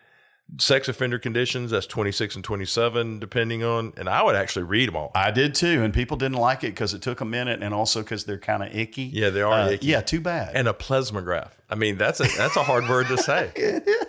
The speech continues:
Speaker 2: is, and it's
Speaker 1: Uh,
Speaker 2: not a word we use in everyday
Speaker 1: a
Speaker 2: conversation.
Speaker 1: D U I, it, you're not, if you have not regularly sentenced D U Is, you're not gonna believe the number of conditions that you have to follow on a D U I.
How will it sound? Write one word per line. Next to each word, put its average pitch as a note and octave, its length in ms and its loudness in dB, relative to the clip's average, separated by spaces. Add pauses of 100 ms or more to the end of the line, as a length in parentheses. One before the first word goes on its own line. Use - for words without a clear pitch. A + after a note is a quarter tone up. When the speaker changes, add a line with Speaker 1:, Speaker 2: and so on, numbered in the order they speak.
(120)
Speaker 2:
is, - 280 -4
and A2+ 180 0
it's A#2 120 4
Speaker 1:
Uh, G#2+ 60 6
Speaker 2:
not F3 160 4
a F#3+ 60 0
word D3+ 240 -2
we C#3+ 100 -6
use A#2 260 -4
in G2 120 -4
everyday F2 300 -6
Speaker 1:
a F2 40 -8
Speaker 2:
conversation. F#2 540 -2
Speaker 1:
D C3+ 100 2
U C3+ 220 4
I, C#3 260 4
it, A2+ 260 0
you're A#2 240 0
not, B2 160 2
if A2+ 160 -2
you C#3 120 0
have B2+ 140 2
not B2+ 220 0
regularly B2 360 0
sentenced B2+ 360 -4
D - 100 -6
U B2 180 0
Is, B2 240 2
you're C3 80 0
not A2+ 180 0
gonna G#2+ 160 -4
believe A#2 800 -6
the G#2 80 -4
number G#2 360 0
of G2 80 -4
conditions G2+ 540 -4
that F#2 200 -6
you G#2 120 -4
have G2+ 200 0
to G2 60 -8
follow G2+ 340 0
on F#2+ 100 -6
a F2 40 -8
D E2+ 140 -10
U F#2+ 240 -2
I. G2 220 0